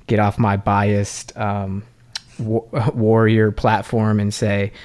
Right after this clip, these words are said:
"Okay, what is, how do I look at this objectively as a, from Hillary Clinton?" And, um,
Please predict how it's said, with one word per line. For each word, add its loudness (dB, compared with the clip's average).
"Okay, 2
what 2
is, 2
how 0
do 2
I 4
look 2
at -4
this -10
objectively -8
as -6
a, -4
from -6
Hillary -6
Clinton?" -10
And, -4
um, -2